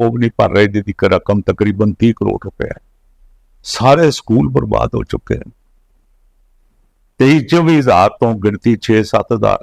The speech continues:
ਤੇ ਰਹਿ ਗਈ ਹੈ। ਬਾਥਰੂਮਾਂ ਦੇ ਦਰਵਾਜ਼ੇ ਤੱਕ ਨਹੀਂ ਲੱਗੇ ਹੋਏ। ਇਹ ਕਰਦੇ ਕੀ ਪਏ ਹੋ? ਕਿਉਂ ਕਰਦੇ ਪਏ ਹੋ?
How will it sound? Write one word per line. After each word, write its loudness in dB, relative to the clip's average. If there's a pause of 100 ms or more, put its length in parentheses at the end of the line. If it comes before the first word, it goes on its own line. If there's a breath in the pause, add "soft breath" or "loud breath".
ਤੇ -2
ਰਹਿ -2
ਗਈ -12
ਹੈ। -16 (2750)
ਬਾਥਰੂਮਾਂ 2
ਦੇ 0
ਦਰਵਾਜ਼ੇ 2
ਤੱਕ 0
ਨਹੀਂ 0
ਲੱਗੇ -4
ਹੋਏ। -12 (880)
ਇਹ 0 (100)
ਕਰਦੇ 0
ਕੀ -6
ਪਏ -4
ਹੋ? -6 (680)
ਕਿਉਂ 2
ਕਰਦੇ 2
ਪਏ -10
ਹੋ? -14